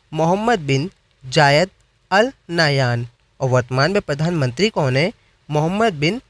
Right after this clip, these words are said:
राशिद अल मखतूम। अच्छा, भारत और यूएई के बीच में कौन कौन सी डिफेंस एक्सरसाइज होती है? डेजर्ट ईगल और गल्फ स्टार, इन दोनों को आप याद रखें। क्वेश्चन नंबर टेन है,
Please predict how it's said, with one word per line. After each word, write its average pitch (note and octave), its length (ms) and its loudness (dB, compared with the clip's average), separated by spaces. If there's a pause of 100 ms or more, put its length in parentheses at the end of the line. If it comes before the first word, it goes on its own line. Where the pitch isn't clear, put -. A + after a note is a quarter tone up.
(200)
राशिद D3+ 460 2 (440)
अल A3 140 2
मखतूम। C3 540 -4 (440)
अच्छा, G#3 220 0
भारत C#3+ 480 2 (260)
और F3 120 -2
यूएई F3 440 0
के G#3 120 -6
बीच C#3+ 240 -4
में D#3+ 160 -2 (340)
कौन B2+ 140 -2
कौन C#3+ 140 -4
सी - 140 -4
डिफेंस E3 280 -4
एक्सरसाइज F#3+ 500 0
होती G3 280 -2
है? G#3 180 0 (420)
डेजर्ट C3 500 2
ईगल G#3 340 2 (260)
और A3 220 2 (180)
गल्फ F3+ 340 0
स्टार, A#2+ 420 -2 (300)
इन G#3 180 -4
दोनों D#3 280 0
को F3 140 -2
आप C#3 200 4 (260)
याद D#3 300 2
रखें। A#2 400 -4 (600)
क्वेश्चन C#3 240 0
नंबर G#3+ 220 0
टेन G#3+ 220 0
है, D#3 240 0